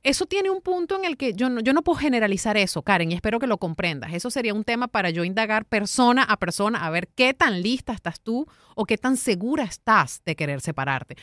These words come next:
Porque a veces estamos muy confundidos. Y sí, mi recomendación es, si estás en ese punto,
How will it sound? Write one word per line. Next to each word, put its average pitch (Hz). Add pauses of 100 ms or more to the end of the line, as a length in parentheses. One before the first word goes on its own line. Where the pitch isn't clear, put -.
(140)
Porque 311
a 285
veces 320
estamos 294
muy 311
confundidos. 226 (300)
Y 254
sí, 359
mi 190
recomendación 185
es, 294
si 143
estás 160
en 294
ese 349
punto, 294